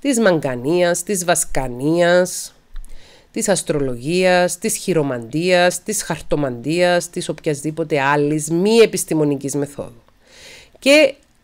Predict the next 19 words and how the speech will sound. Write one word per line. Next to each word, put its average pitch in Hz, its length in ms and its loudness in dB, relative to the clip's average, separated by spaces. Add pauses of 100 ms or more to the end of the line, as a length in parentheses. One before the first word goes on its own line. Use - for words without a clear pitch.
(220)
μπορείτε 214 400 4
να 214 100 6
ακούσετε 190 400 0
ότι 185 140 -2
ο 175 80 0
τάδε 190 260 4
έχει 190 160 -2
σπουδάσει 170 540 2
αστρολογία 156 520 0
στο 160 140 -4
τάδε 160 280 2
κολέγιο, 170 880 0
δεν 214 260 0
είναι 196 360 2
αναγνωρισμένα 151 800 0
πανεπιστημιακά 139 720 -4
ιδρύματα 135 580 -4
αυτά, 123 500 -6 (100)
είναι 233 460 0